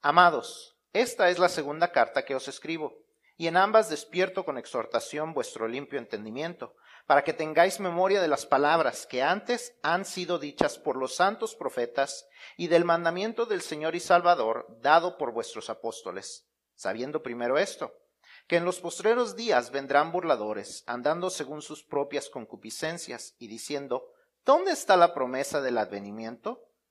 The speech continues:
Porque desde el día en que los padres durmieron, todas las cosas permanecen así como desde el principio de la creación.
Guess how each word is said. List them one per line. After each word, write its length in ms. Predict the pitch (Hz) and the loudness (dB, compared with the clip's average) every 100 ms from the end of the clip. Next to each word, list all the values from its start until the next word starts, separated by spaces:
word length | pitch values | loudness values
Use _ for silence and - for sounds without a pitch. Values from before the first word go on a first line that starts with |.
| _ _ | _ _
Porque 300 | 113 107 113 | -4 -2 -2
desde 260 | 123 113 123 | -4 -2 -2
el 100 | 127 | 0
día 180 | 165 196 | 0 -2
en 100 | 196 | -2
que 80 | |
los 180 | 147 135 | -6 -2
padres 380 | - 180 180 160 | 6 6 6 -4
durmieron, 460 | 170 170 202 196 196 _ _ - | -6 -4 -2 -4 -6 _ _ 0
todas 220 | 240 233 | 4 4
las 160 | 226 | 4
cosas 320 | - 220 208 - | 2 -2 -2 -2
permanecen 640 | 190 180 185 202 202 180 | 0 2 0 -2 -2 -2
así 360 | 170 240 247 _ _ _ | -2 -4 -10 _ _ _
como 260 | 160 147 143 | -4 0 0
desde 260 | 147 131 | 0 -2
el 80 | 139 | -4
principio 560 | - 131 - 147 147 123 | -4 -10 -10 -10 -6 -2
de 80 | 104 | 0
la 160 | 92 | -2
creación. 500 | 92 87 - 92 90 | -4 -12 -10 -12 -12